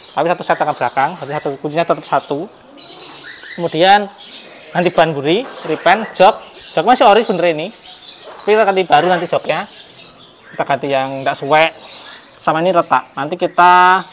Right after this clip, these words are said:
repaint, kita las dulu, pakai las plastik. Kita rapikan, nek ready ya sekitar pitu setengah lah. Pitu setengah. Ini Revo Absolute dua ribu tiga belas C W. Treknya racing ya.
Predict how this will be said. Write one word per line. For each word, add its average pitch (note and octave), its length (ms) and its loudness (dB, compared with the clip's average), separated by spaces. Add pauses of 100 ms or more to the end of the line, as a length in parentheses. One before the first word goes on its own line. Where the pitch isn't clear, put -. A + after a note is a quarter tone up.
repaint, E3+ 480 0
kita E3 240 -2
las D#3 160 2
dulu, C#3+ 400 -6
pakai D3 160 -4
las C#3 160 -4
plastik. F#3 320 -4 (720)
Kita - 80 -2
rapikan, F#3+ 560 2
nek F#3+ 80 -6
ready G#3+ 320 0
ya - 0 -
sekitar G#3 320 -2
pitu G3 160 -2
setengah F3 240 -4
lah. C3 160 -4 (1200)
Pitu D#3 240 -6
setengah. C3 480 -6
Ini A#3 320 2
Revo A3+ 320 2
Absolute G#3+ 320 0
dua D#3+ 160 2
ribu D#3+ 80 -4
tiga D#3+ 160 0
belas F3+ 320 2
C F#3 160 4
W. E3+ 380 2 (420)
Treknya D#3+ 320 0
racing E3 380 -2
ya. C3 180 -2